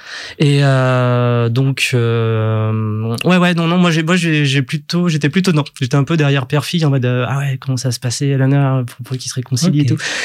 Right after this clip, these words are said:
Speaker 1: Et, euh, ou qu'il se passe un truc, euh, non, non, j'étais, moi, j'ai, j'ai pas mal vécu ces passages-là. Clairement.
Speaker 2: Ok. Bon, bah, tant mieux.
Speaker 1: J'ai vécu aucun mauvais passage, en vrai. Euh, à part ce, toujours cet antagonisme, c'est vraiment ce qui m'a, qui,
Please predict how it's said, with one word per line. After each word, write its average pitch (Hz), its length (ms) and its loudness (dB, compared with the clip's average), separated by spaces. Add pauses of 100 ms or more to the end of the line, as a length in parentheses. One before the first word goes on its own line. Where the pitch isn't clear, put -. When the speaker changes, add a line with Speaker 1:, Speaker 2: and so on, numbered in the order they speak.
(220)
Speaker 1:
Et, 156 240 2
euh, 147 560 2
ou 131 140 0
qu'il 120 160 -2
se 113 60 -4
passe 123 160 0
un 120 100 0
truc, - 280 -2
euh, 113 320 -2 (380)
non, 156 80 4
non, 185 140 2
j'étais, 175 220 0
moi, 175 180 2
j'ai, 156 280 2
j'ai 135 200 0 (640)
pas 196 140 2
mal 190 200 4
vécu 165 240 0
ces 143 160 -2
passages-là. 123 400 -4 (360)
Clairement. 107 240 0
Speaker 2:
Ok. 127 100 -4 (240)
Bon, 107 160 -8
bah, 98 160 -12 (120)
tant 110 120 -6
mieux. 95 260 -10
Speaker 1:
J'ai 120 200 2
vécu 120 300 0
aucun 131 240 2
mauvais 110 220 0
passage, 104 340 -6
en 110 80 -6
vrai. 110 120 -8 (580)
Euh, 123 540 2
à 117 60 0
part 123 260 0
ce, 104 540 -2
toujours 123 320 0
cet - 160 -2
antagonisme, 120 520 0
c'est - 60 -6
vraiment 98 180 -2
ce 117 80 -6
qui - 120 -4
m'a, 98 340 -2
qui, - 100 -14